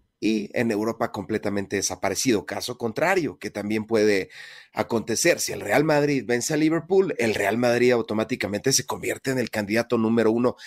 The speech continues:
al título, porque no existe un poderío, no existe un equipo tan grande en esta Champions.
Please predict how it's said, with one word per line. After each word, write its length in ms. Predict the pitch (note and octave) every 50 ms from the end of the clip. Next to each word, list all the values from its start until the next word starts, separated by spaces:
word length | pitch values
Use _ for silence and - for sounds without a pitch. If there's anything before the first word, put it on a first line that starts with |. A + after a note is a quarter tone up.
| - - -
al 200 | - C3 C3+ -
título, 480 | - A3 G#3+ - F#3 D3 C3 A2+ - - - - - - _
porque 300 | - F3 F3 - - G3+
no 100 | G#3 A#3
existe 380 | B3+ - - C4 A3+ - -
un 280 | A#3+ A#3+ A#3+ A3+ A3 - _
poderío, 960 | - G3 F3 F3 D#3 E3 D#3+ D#3+ E3 F3+ F#3+ F#3+ F#3+ F#3+ F3+ D3+ C3+ B2 G#2 G2 A2+
no 120 | C3+ E3+
existe 360 | E3+ - - G#3 F3+ - -
un 80 | F#3+ F3+
equipo 460 | E3 D3 - E3+ D#3 - F#3+ F#3+ F#3+
tan 320 | _ - C#3+ C#3 C#3 C3+
grande 340 | A#2+ C#3+ C#3+ D#3 F3 F#3 F#3
en 80 | E3 D3
esta 220 | C3+ - - C3
Champions. 500 | - - F3 E3+ E3 C#3+ C#3 A#2+ - -